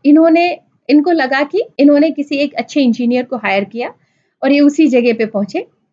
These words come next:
और वहां पे खुदाई। इंजीनियर ने बताया कि इसके ठीक तीन feet नीचे सोना है और इन्होंने वहां पे, उस junk man ने खुदाई शुरू की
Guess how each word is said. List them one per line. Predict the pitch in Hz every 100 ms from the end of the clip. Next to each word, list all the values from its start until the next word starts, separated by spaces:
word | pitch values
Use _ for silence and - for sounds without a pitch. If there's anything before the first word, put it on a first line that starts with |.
| _ -
और | 247
वहां | 233 226
पे | 226 -
खुदाई। | 247 214 208 -
इंजीनियर | 294 302 339 370
ने | 359 339
बताया | 254 247 269
कि | - 349
इसके | 302 - 370 403 - - _ _ _
ठीक | 415 508 508 - _
तीन | 302 330 392
feet | 381 330 339 349
नीचे | 247 269 285 277 - - _ _ _ _ _ _ _ _ _ _ _ _
सोना | - 262 226
है | 170 - _ _ _ _ _ _ _ -
और | 262 269
इन्होंने | 277 285 294 523 762 _ _ _ 254
वहां | 262 233
पे, | 359 605 -
उस | 285 -
junk | 269 285 262
man | 220 233
ने | - - _ _ _ _ -
खुदाई | 240 233 370
शुरू | - 214 180
की | -